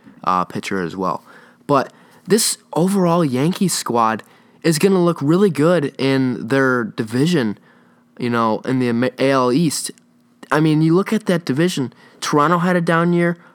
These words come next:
Boston is obviously really good. The Rays don't scare me, and the Orioles don't scare me.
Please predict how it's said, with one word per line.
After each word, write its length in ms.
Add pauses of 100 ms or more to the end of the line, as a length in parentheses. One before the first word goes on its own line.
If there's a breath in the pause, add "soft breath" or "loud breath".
(120)
Boston 480
is 160
obviously 460
really 240
good. 340 (560 soft breath)
The 120
Rays 360
don't 240
scare 440
me, 180
and 140
the 140
Orioles 440
don't 200
scare 220
me. 100